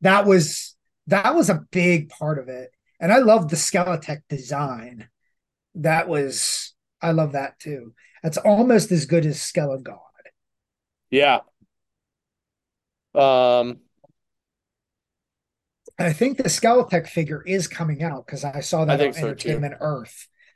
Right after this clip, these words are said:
Speaker 1: So
Speaker 2: I
Speaker 1: that'll
Speaker 2: agree.
Speaker 1: definitely have to, I'll have to buy that for my Skeletor collection, so.
Speaker 2: Right.
Speaker 1: <laughs>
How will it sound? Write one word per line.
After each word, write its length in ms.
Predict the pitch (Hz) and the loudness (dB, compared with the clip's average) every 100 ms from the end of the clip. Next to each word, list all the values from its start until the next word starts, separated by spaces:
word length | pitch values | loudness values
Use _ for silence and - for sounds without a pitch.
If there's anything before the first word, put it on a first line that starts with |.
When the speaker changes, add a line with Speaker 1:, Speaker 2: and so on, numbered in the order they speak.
| _ | _
Speaker 1:
So 180 | - 170 | 0 4
Speaker 2:
I 20 | |
Speaker 1:
that'll 220 | 160 165 | 6 4
Speaker 2:
agree. 120 | - | 4
Speaker 1:
definitely 340 | 180 160 175 160 | 2 2 2 2
have 160 | 160 | 2
to, 220 | 175 151 - _ _ | 0 0 -2 _ _
I'll 100 | 165 | -2
have 140 | 170 185 | -2 -2
to 60 | |
buy 280 | 156 165 170 | 0 0 2
that 260 | 160 160 - | 0 -2 -8
for 100 | 160 | -14
my 160 | 139 131 | -14 -16
Skeletor 600 | - 135 131 - 113 113 | -14 -12 -12 -14 -16 -16
collection, 600 | 113 104 101 - 120 123 | -20 -20 -16 -16 -16 -18
so. 380 | - 110 107 113 | -18 -16 -16 -10
Speaker 2:
Right. 280 | 107 113 - _ - _ - | -8 -8 -12 _ -20 _ -10
Speaker 1:
<laughs> 240 | 151 - | -8 -2